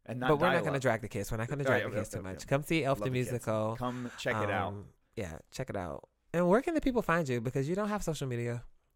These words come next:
Speaker 1: I don't have any of the medias. Uh, you can find me at, um, uh, your local Costco or the, uh, Tanger outlet.
Speaker 2: Have you never had any of the medias?
Speaker 1: I, I've had, I've had the medias,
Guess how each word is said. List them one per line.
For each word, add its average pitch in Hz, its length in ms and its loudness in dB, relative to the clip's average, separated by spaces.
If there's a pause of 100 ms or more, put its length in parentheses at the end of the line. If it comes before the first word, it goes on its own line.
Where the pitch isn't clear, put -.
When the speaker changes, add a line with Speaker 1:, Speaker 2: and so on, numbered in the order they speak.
Speaker 1:
I 120 80 -4
don't 117 140 0
have 117 140 0
any 117 160 0
of 107 60 -4
the 104 60 -4
medias. 95 480 -4
Uh, 95 220 -4
you 101 100 -8
can 104 180 -8
find 104 360 -8
me 101 320 -10
at, 92 520 -8 (460)
um, 85 580 -16 (440)
uh, 98 120 -4
your 95 160 -4
local 101 300 0
Costco 127 600 0 (1120)
or 98 360 -2
the, 95 500 -8
uh, 85 280 -8
Tanger 107 420 -2
outlet. 85 340 -6 (840)
Speaker 2:
Have 160 200 4
you 165 140 2
never 143 200 2
had 170 180 -2
any 175 160 -2
of 170 100 -4
the 175 80 0
medias? 180 480 -2
Speaker 1:
I, 151 200 4
I've 143 160 -2
had, 139 360 -2
I've 123 120 -4
had 127 140 -4
the 113 60 -6
medias, 92 480 -6